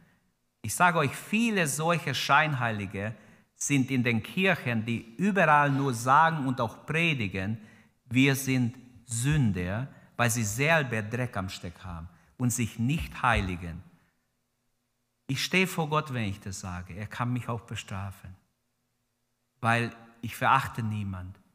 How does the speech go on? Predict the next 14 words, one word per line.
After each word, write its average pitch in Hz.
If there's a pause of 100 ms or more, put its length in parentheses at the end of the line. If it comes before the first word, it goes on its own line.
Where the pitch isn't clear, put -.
wenn 113
ich 101
das 101
sage. 101
Ich 95
habe 110
ja 104
Sachen 117
gesehen, 95 (380)
wo 120
auch 120
Pastoren 147
sich 139
und 107